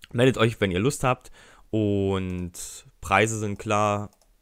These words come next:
Ähm, fünfundzwanzig Euro ist schon ganz schön viel Geld.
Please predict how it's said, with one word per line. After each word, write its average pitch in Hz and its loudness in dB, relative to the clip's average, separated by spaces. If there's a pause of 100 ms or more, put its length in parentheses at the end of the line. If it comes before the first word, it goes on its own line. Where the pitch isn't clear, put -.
(320)
Ähm, 82 -6
fünfundzwanzig 90 -12
Euro 87 -6
ist 85 -12
schon 87 -14
ganz 101 -10
schön 113 -12
viel 98 -8
Geld. 92 -8